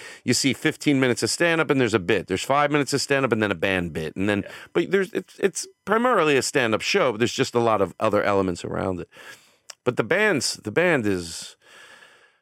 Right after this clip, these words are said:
Speaker 1: you know, it's probably, it's, it's a lot of fun.
Speaker 2: It adds, I mean, Act Happy, brilliant.
Speaker 1: Thank you.
Speaker 2: Um, did you have to, like, h-, does it take ten times as long to, to make a show around,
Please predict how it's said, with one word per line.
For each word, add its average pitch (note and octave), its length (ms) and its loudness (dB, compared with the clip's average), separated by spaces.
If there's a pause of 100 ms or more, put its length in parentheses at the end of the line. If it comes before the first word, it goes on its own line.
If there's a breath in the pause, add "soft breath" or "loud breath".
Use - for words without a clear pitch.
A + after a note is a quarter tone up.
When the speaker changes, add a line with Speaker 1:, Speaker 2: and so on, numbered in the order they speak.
(360 loud breath)
Speaker 1:
you A2+ 100 2
know, F2+ 240 2 (160)
it's - 80 -18
probably, G#2 460 0
it's, - 220 -2
it's - 180 0
a F2 80 2
lot F2+ 380 0
of F#2 60 -8
fun. E2+ 380 -10 (600 loud breath)
Speaker 2:
It C3 200 0
adds, B2+ 400 -4
I B2 60 -4
mean, G#2 400 -6 (200)
Act C#3 260 0
Happy, G2 480 -4 (400)
brilliant. F#2+ 640 -6 (340)
Speaker 1:
Thank G2 260 0
you. F2 60 -6
Speaker 2:
Um, E2+ 180 -12 (560)
did C3 200 -2
you D#3+ 140 2
have D3 280 -2
to, D3+ 260 2
like, G#2+ 240 -2
h-, - 120 -12
does C3+ 140 0
it D3+ 120 2
take D3 240 0 (340)
ten C#3+ 220 2
times C#3 260 -2
as A#2 80 -6
long A#2 360 2
to, G#2 420 0
to G2+ 420 -8
make G#2+ 240 -4
a A#2 40 -4
show A2 320 2
around, G2 600 -2